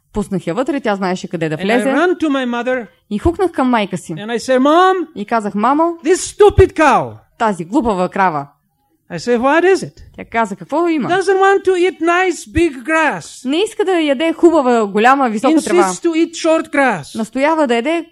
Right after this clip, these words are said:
Speaker 1: къса трева.
Speaker 2: My mom says, "Well, what kind of grass is it?"
Speaker 1: Майка ми каза: "Ами каква е тая трева?"
Speaker 2: I said, "Here it is, look at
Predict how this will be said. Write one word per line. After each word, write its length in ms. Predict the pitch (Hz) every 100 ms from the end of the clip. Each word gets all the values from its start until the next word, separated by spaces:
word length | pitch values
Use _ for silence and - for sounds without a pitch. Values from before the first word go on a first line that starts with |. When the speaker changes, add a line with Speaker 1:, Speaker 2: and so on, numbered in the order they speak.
| -
Speaker 1:
къса 260 | 349 311
трева. 320 | 196 175 139 143 _
Speaker 2:
My 60 | 180
mom 220 | 202 214
says, 220 | 208 220
"Well, 680 | 214 185 220 311 339 - -
what 240 | 214 262
kind 240 | - 247 240
of 60 |
grass 200 | 202 269
is 180 | 269 320
it?" 160 | 233 233
Speaker 1:
Майка 380 | 226 220 226 233
ми 120 | 233
каза: 280 | 247 240 240
"Ами 160 | 208
каква 240 | 160 180 233
е 40 |
тая 200 | 262 302
трева?" 340 | 320 285 220 156 _ -
Speaker 2:
I 80 |
said, 160 | 269 349
"Here 160 | 294 392
it 260 | 427 415
is, 20 | 330
look 320 | 370 415
at 100 | 403